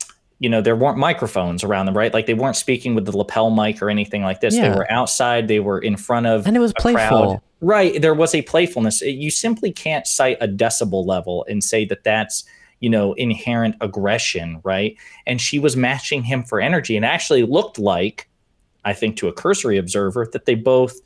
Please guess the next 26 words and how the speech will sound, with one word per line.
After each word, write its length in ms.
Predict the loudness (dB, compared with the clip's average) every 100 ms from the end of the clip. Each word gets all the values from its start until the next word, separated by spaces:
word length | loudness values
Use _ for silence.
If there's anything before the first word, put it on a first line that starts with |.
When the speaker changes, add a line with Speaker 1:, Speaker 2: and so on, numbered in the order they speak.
| _ _ _
Speaker 1:
in 100 | -4
a 60 | -2
w-, 200 | -2 -4
you 140 | -2 0
know, 120 | 0
enjoyed 520 | 0 0 4 4 4
the 140 | 4 2
exchange 580 | 2 0 2 2 2
almost, 480 | 2 4 4 2 0
perhaps 380 | -2 0 -2 -2
in, 80 | -2
like, 160 | -2
a 40 | -4
combative 460 | -2 0 2 0
sparring 440 | -4 0 0 0 0
way. 140 | -4 -6 -12 -2
One 160 | 0
of 60 | 0
the 80 | 0
things 300 | 0 2 2
I 80 |
like 280 | 2 2 0
a 60 | 0
<laughs> 240 | 0 0
lot 140 | 0 0
about 320 | 0 2 0